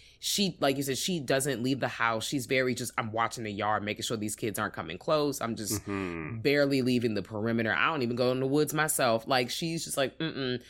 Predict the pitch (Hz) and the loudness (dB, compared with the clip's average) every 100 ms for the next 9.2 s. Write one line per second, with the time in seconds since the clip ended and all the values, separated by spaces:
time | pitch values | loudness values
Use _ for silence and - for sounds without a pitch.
0 | - - 156 147 143 156 139 139 127 - | -8 -2 0 2 0 0 -2 0 -2 0
1 | 139 143 143 139 131 120 117 - 113 104 | -2 0 -2 -2 -2 -2 -4 -4 -4 -4
2 | - 147 170 143 110 104 101 101 _ - | -4 -2 -2 -2 -2 -2 -4 -6 _ -4
3 | 123 120 - 139 139 135 120 - 139 - | 0 0 0 -2 0 -2 -2 -2 -4 -2
4 | 117 110 110 101 104 98 120 139 110 98 | 0 0 -2 -2 -2 0 0 0 0 -2
5 | - 95 139 175 240 277 277 285 302 302 | 0 2 2 0 0 2 2 2 2 2
6 | 302 - - - - 92 78 78 78 82 | 0 -2 -8 -10 -8 -8 -6 -8 -6 -4
7 | 104 151 247 - - - _ - - - | 0 0 -2 -8 -10 -14 _ -20 -20 -8
8 | - 139 147 147 147 151 147 139 135 131 | 0 2 4 2 2 2 4 4 4 2
9 | 123 120 | 2 0